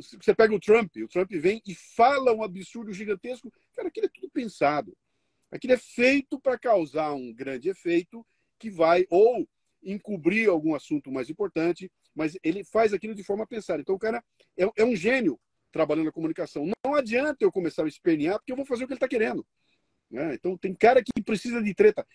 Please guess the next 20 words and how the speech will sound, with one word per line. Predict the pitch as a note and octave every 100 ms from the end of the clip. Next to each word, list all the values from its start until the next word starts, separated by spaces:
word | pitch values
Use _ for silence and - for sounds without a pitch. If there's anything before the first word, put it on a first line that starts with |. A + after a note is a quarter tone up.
| _
Canais | F3 F3+ A3 A3+
de | G3+
internet, | G3 E3+ C#3+ A2 - - _ _ _ _ _
canais | F3+ F#3+ G#3+ F3
de |
YouTube. | F#3+ - D#3 - _ _ _ _ _ _ _ _ _
Como | D4+ F4
é |
que | -
você | C4
faz | - G#3+
pra | -
crescer | G3 C#3+ -
o, | F#3+ F3+
barbaramente | C3+ C3 G3 A3 G3 E3+ D#3+ E3 D#3
o |
teu | D#3+
canal | C#3+ C#3
do | C3+
YouTube? | B2 C3